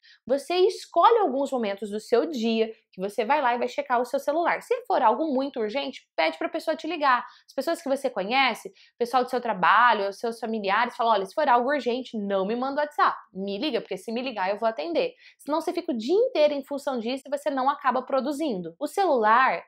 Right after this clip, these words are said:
é um aparelho, é uma tecnologia completamente do bem, mas você tem que usar ele de forma inteligente e estratégica, e não pra sabotar, roubar sua energia e seu tempo.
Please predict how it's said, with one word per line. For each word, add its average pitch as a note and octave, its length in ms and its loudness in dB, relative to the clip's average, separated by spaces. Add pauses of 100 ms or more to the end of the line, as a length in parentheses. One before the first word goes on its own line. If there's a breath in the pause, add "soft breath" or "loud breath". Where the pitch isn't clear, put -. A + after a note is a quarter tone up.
(160)
é A#3 100 2
um C4+ 140 0
aparelho, G3+ 720 0
é - 20 -2
uma A#3 140 -4
tecnologia A#3+ 840 -2
completamente D4+ 920 -2
do B3+ 100 -2
bem, A#3 460 0 (180)
mas A3+ 120 -6
você D4 100 -4
tem F4+ 120 -6
que F#4 80 -6
usar C#4+ 240 -2
ele B3+ 300 -2 (160)
de A#3 100 -6
forma A#3+ 460 -2
inteligente C#4 840 -4
e E4 80 -4
estratégica, B3 840 -2 (100)
e G4 140 0
não C4 360 0 (140)
pra D#4+ 160 0
sabotar, B3+ 540 0
roubar A3+ 240 2
sua C4 140 -6
energia A3+ 400 -4
e - 20 -14
seu B3 160 -4
tempo. E3 300 -2